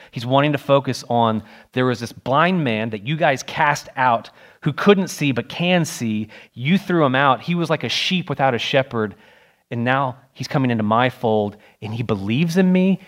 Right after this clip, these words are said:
he hears me, he sees me, he knows my voice. He's of mine. And so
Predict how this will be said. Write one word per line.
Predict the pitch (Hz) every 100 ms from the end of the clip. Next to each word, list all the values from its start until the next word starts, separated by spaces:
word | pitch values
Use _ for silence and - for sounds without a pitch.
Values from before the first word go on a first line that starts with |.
| -
he | - -
hears | 104 - 156 160 185 190
me, | 190
he | 160 117
sees | - 151 151 156
me, | 160 160
he | - 117
knows | 113 120 131 117
my | 110 104 101 98 _ 98
voice. | 95 87 - - - - _ _ _ _ _
He's | - 123 104
of | 123 107 95 -
mine. | 110 113 117 117 107 92 90 90 _ _ _ _ _ _ _ -
And | 127
so | 156